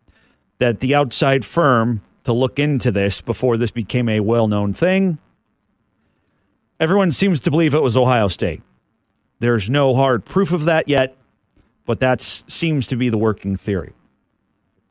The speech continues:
Just putting that out there for you. It wouldn't surprise me. Because remember, Ohio State, for at least a couple of years, I've seen their fans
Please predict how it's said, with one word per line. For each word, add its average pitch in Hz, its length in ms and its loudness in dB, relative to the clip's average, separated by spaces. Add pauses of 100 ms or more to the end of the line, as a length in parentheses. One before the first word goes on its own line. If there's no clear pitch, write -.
(100)
Just 151 220 -2
putting 135 180 -2
that 127 160 0
out 107 200 -2
there 90 140 -6
for 87 160 -6
you. 82 60 -14
It - 60 -20 (120)
wouldn't 135 280 0
surprise 123 500 0
me. 98 220 -4 (1200)
Because 123 320 0
remember, 135 480 2
Ohio 135 360 2
State, 135 420 -2
for 113 520 0
at 127 120 -2
least 208 260 0
a 151 60 2
couple 131 360 0
of 104 80 2
years, 98 460 -4 (380)
I've 131 180 0
seen 214 320 0
their 156 160 2
fans 101 800 -2